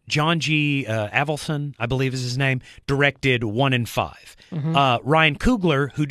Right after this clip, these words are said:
Speaker 1: ended up directing, um, Black Panther, uh, earlier, was it this year? Has it been? I think so.
Speaker 2: Uh, wow.
Speaker 1: It,
Speaker 2: Huh.
Speaker 1: it feels like a long time, but yeah, he d-, ends,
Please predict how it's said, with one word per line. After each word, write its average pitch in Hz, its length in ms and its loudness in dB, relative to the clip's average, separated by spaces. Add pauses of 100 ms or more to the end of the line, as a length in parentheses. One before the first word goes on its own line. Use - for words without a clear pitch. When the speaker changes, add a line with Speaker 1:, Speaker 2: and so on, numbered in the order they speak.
Speaker 1:
ended 151 260 0
up 131 140 -2
directing, 135 640 0 (420)
um, 117 480 2
Black 143 280 2
Panther, 147 640 0 (440)
uh, 127 240 2
earlier, 131 380 0
was 104 180 -6
it 87 80 -12
this - 240 -4
year? 302 220 -4 (800)
Has 113 120 -6
it 107 80 -8
been? 160 180 -4 (540)
I - 60 -2
think 262 200 4
so. 247 160 0
Speaker 2:
Uh, 151 500 -2 (200)
wow. 160 340 -4 (640)
Speaker 1:
It, 240 40 4
Speaker 2:
Huh. 247 120 6
Speaker 1:
it 170 100 2
feels 240 260 4
like 190 100 2
a 175 60 4
long 175 220 4
time, 165 180 -2
but 180 80 2
yeah, 185 220 4 (240)
he 233 140 4
d-, 226 200 0
ends, 190 220 2